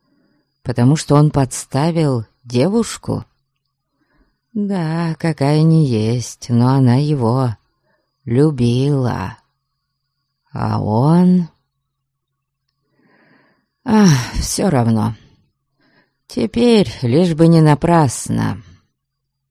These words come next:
После обыска царь кивнул на свои покои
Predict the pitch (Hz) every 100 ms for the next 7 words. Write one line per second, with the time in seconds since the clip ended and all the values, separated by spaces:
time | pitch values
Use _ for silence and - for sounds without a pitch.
0 | _ _ _ _ _ _ _ _ _ _
1 | _ _ _ _ _ _ _ _ _ _
2 | _ _ _ _ _ _ _ _ _ _
3 | _ - 170 196 - 175 151 131 123 135
4 | 170 151 151 - - 151 135 131 123 _
5 | _ _ _ _ _ _ _ _ - 208
6 | 202 196 - 208 185 165 139 117 117 123
7 | 131 - 127 131 123 120 127 131 - 135
8 | 170 180 175 170 156